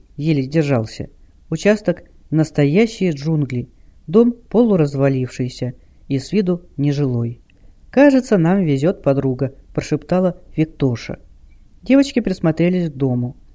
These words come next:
«Там никого нет. Давай попробуем зайти», предложила Муся. Они быстро открыли калитку –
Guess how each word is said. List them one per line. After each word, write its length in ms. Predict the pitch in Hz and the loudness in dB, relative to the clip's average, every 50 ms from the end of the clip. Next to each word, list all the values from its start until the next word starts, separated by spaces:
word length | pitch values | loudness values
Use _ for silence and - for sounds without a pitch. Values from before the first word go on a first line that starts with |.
| - - _ _ _ | -20 -20 _ _ _
«Там 220 | - 214 214 214 208 | -2 0 2 2 2
никого 360 | 202 196 - 208 190 196 196 | 2 2 0 0 0 2 2
нет. 300 | 185 160 135 127 - - - - - - | 2 0 0 -2 -6 -12 -20 -20 -18 -10
Давай 280 | - - 226 269 311 269 | -2 0 4 4 4 4
попробуем 520 | - 160 151 - 170 165 139 139 135 139 | 4 2 0 2 2 2 4 2 0 0
зайти», 460 | 135 156 160 165 160 - - 127 123 - - - - - _ - - - - | 0 0 0 0 -2 -4 -8 -10 -10 -12 -16 -20 -20 -20 _ -20 -20 -8 -2
предложила 580 | - 170 165 151 160 175 165 160 190 196 185 180 | 0 2 2 4 4 2 4 4 4 4 6 6
Муся. 460 | 165 147 135 127 - - 120 143 - - - - - - - - - | 4 4 2 0 -2 -4 -6 -6 -8 -10 -18 -20 -20 -20 -20 -20 -6
Они 260 | - 160 160 165 165 160 | 0 2 4 6 6 4
быстро 360 | 156 196 196 - - 151 143 | 4 2 0 2 2 0 2
открыли 500 | - - 156 - - - 180 160 143 135 | 2 0 -2 -4 -2 0 0 0 0 0
калитку – 680 | - - 135 135 180 233 240 - - - 190 185 190 | 0 0 0 0 0 0 -2 -2 -2 -2 -2 -2 -2